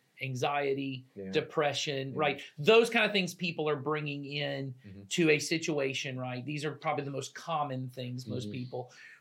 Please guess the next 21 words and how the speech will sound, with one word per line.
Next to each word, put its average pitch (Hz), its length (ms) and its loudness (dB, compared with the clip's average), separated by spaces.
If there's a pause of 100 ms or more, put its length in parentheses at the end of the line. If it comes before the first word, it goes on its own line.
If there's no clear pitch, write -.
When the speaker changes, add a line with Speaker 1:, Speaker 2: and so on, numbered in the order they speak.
Speaker 1:
are 135 100 -2
struggling 123 640 -4
with. 123 260 -10 (340)
They 143 160 0
come 202 280 4
to 220 160 6
a 202 40 6
church, 151 600 0
Speaker 2:
Mm-hmm. 95 160 -12 (560)
Speaker 1:
and 147 140 0
the 143 60 2
church, - 380 2 (340)
what 165 280 6
does 202 120 6
it - 100 0
sound 170 280 4
like 147 140 0
when 135 100 -2
the 131 60 -4
church 135 240 -2
over-spiritualizes 117 880 -10